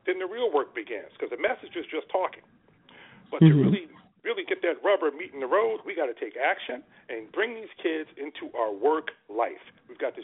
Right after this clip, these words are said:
Speaker 1: show them what it means to be maybe, I don't know, a mobile apps developer on an, on the iPhone, or doing, uh, uh, something for a, a company like a Verizon. Show them the cool stuff. Show them the drones. You know,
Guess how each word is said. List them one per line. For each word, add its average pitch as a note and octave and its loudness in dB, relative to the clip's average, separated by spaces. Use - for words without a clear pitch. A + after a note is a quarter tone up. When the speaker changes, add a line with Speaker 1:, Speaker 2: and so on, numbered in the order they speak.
Speaker 1:
show A3+ 4
them F#3+ -4
what F3 2
it D#3 -8
means D3+ -8
to D#3 -4
be E3+ -8
maybe, C3+ -6
I B2+ -4
don't B2 -8
know, A2+ -2
a - -8
mobile F#3 2
apps C#3 -2
developer G#2+ 0
on C3 2
an, A#2 -10
on B2 2
the B2 -4
iPhone, A2 -2
or G#2 -4
doing, F3 -2
uh, B2+ -2
uh, A#2 -2
something D#3 -2
for D3+ 0
a, B2+ 0
a A2+ -4
company C#3 -6
like A2+ -4
a A#2 -2
Verizon. A2+ 0
Show D4 6
them B3 2
the A#2+ -2
cool G3+ -12
stuff. F#2+ -4
Show A3+ 2
them F#3+ 0
the C#3 -2
drones. A#2+ 0
You D#3 -6
know, G2+ -4